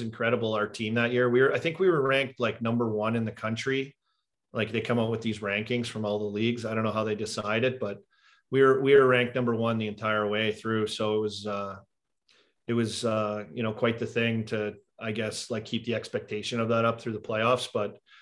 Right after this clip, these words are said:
um, you know, we had a huge rivalry against the Hitmen, and they were really good too. They, they had really good teams, you know, and lead up to that,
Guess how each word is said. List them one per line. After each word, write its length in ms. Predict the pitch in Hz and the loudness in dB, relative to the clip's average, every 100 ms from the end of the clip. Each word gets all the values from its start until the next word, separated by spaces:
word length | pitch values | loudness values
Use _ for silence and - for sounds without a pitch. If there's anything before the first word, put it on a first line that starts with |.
| _ _ _ - | _ _ _ -4
um, 560 | 107 104 104 104 104 104 _ _ _ _ _ _ | 0 2 0 -2 -4 -10 _ _ _ _ _ _
you 100 | 120 | 0
know, 80 | 120 | 2
we 80 | 120 | 6
had 120 | 135 | 6
a 40 | 143 | 4
huge 320 | - 143 117 | 4 0 2
rivalry 520 | 117 107 117 123 117 | 2 4 4 2 2
against 260 | 113 110 113 | 0 -4 -6
the 100 | 104 | -6
Hitmen, 340 | 110 117 107 | -4 -2 -2
and 100 | 107 | 4
they 100 | 131 | 6
were 160 | 156 135 | 8 8
really 240 | 135 131 | 8 6
good 420 | 113 120 110 - | 6 4 4 0
too. 240 | - 117 113 | -6 -2 0
They, 200 | 110 110 | 0 0
they 120 | 113 | 0
had 200 | 117 123 | 2 2
really 200 | 113 113 | 2 0
good 180 | 113 113 | 0 -4
teams, 600 | - 107 110 107 - - - | -6 -4 -4 -6 -8 -12 -6
you 80 | |
know, 160 | 110 107 | -4 -4
and 140 | 107 | -4
lead 200 | 107 113 | -2 2
up 200 | 110 110 - | 2 0 -2
to 60 | |
that, 380 | 110 107 107 107 | 0 2 0 -2